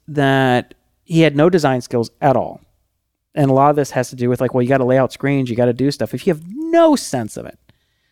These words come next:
I mean, like, the worst design sense of all time, that means that I have to just draw screens for him to do. And that's a painful and time consuming. And I'm just like, "Screw it.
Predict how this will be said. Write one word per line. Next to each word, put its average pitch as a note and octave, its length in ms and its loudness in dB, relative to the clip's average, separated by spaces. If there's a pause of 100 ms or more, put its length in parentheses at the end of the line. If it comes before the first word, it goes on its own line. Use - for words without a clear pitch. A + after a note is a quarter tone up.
(140)
I F3 40 0
mean, F#3 140 2
like, F3+ 240 0
the G3 220 0
worst G3 600 0
design D3 320 0
sense B2+ 320 -6 (200)
of C#3 120 0
all C3 160 4
time, C3 240 -2
that - 80 -2
means D#3+ 140 2
that - 160 0
I F3+ 140 2
have F3+ 160 -2
to D3+ 80 -2
just C3 260 -6
draw D3 260 2
screens F3 440 -4
for C#3 100 -4
him C3+ 80 -2
to C3+ 80 -2
do. D#3+ 360 -2 (680)
And D3+ 140 0
that's A3 180 2
a C#3 60 -2
painful E3+ 540 0
and B2 100 -2
time D3 240 -4
consuming. A#2+ 380 -6
And C3+ 40 -2
I'm C3 80 -2
just B2 80 -8
like, A2+ 100 -8
"Screw - 580 0
it. B2 200 -2